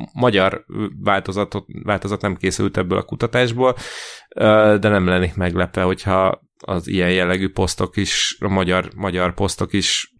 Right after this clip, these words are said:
pár tucat, vagy még annyi se, ö, bloghoz, vagy, vagy, ö, weboldalhoz kötődnének. Ö, egészen szomorú egyébként, hogy, ö, ennek a tíz oldalnak a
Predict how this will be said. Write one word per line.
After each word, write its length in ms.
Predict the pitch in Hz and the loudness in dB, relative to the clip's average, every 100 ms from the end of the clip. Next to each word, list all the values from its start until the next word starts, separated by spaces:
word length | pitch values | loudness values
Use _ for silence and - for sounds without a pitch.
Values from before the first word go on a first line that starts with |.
| _ | _
pár 340 | 92 90 87 - _ | -2 -2 -4 -12 _
tucat, 460 | - 98 - 95 - | -12 -8 -2 -2 -2
vagy 320 | 90 90 - - - | -6 -8 -10 -20 -10
még 280 | 95 95 | -4 -2
annyi 220 | 95 90 90 | 0 0 0
se, 340 | - 98 92 - - - - - _ | 0 0 -2 -8 -20 -20 -20 -20 _
ö, 340 | 90 92 92 92 85 | 0 2 2 2 2
bloghoz, 600 | 101 92 - 92 90 87 | 4 2 0 -2 0 0
vagy, 400 | 90 92 87 - 95 | 0 0 -4 -12 -8
vagy, 380 | 90 90 87 92 | -2 -2 -2 0
ö, 340 | 95 92 95 | 2 2 2
weboldalhoz 840 | 90 95 92 92 90 90 92 95 - | 0 0 0 0 0 2 2 0 -2
kötődnének. 840 | - 101 - 107 101 117 135 143 - - - - _ | -2 -4 0 0 2 2 2 -2 -6 -14 -18 -20 _
Ö, 460 | - 117 104 110 113 - _ _ | 2 4 6 6 4 2 _ _
egészen 440 | 147 147 117 113 | 2 4 4 2
szomorú 420 | 104 123 107 104 | 2 2 4 4
egyébként, 560 | 107 104 104 - 113 113 | 4 2 0 2 0 2
hogy, 180 | 110 101 | 0 2
ö, 320 | 104 104 - | 4 2 0
ennek 220 | 98 104 | 0 0
a 100 | 110 | -2
tíz 260 | - 123 95 | 0 2 4
oldalnak 640 | 98 95 101 101 101 - | 2 4 4 4 2 0
a 460 | 101 98 101 101 | 2 4 4 2